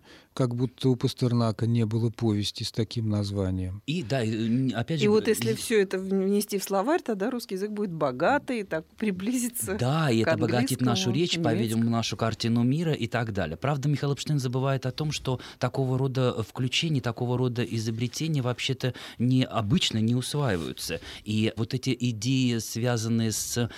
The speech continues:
Speaker 2: искусственным привнесением в язык тех или иных единиц, в данном случае слов, потому что это проще всего сделать, да, сложно, сложно придумать синтаксическую конструкцию или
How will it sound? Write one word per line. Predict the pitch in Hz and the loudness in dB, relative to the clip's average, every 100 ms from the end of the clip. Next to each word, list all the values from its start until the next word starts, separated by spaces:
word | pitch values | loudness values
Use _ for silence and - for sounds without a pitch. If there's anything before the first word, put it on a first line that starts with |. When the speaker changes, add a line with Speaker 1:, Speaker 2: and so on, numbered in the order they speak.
| - - | -10 -4
Speaker 2:
искусственным | - - - 131 - 98 98 87 | -4 -2 -4 -4 0 2 2 0
привнесением | - 113 123 120 135 110 98 95 | -2 0 2 2 0 2 2 0
в | 92 | -2
язык | 117 113 117 - - 90 | -2 0 -2 -2 -6 -4
тех | 117 113 | -4 -2
или | 107 | 0
иных | 107 - | 0 -2
единиц, | 104 135 254 | -2 0 -2
в | 110 | 0
данном | 117 107 | 0 0
случае | - 107 107 | -2 -4 -2
слов, | - 104 - | -2 -4 -2
потому | 95 92 | -2 -2
что | 92 | -4
это | |
проще | - 98 104 | -2 -2 -2
всего | - 113 117 | -2 -2 -2
сделать, | 110 92 - | 0 -2 -2
да, | 107 - - | -4 -6 -8
сложно, | - 120 101 - - | -2 0 0 -2 -2
сложно | - 110 113 | -2 0 0
придумать | 117 113 113 | 0 0 0
синтаксическую | - 110 117 - - - 117 | 0 -2 -4 -4 -4 -4 -2
конструкцию | 120 113 - 143 - 113 | -2 -2 -4 -4 -2 -2
или | 107 | -2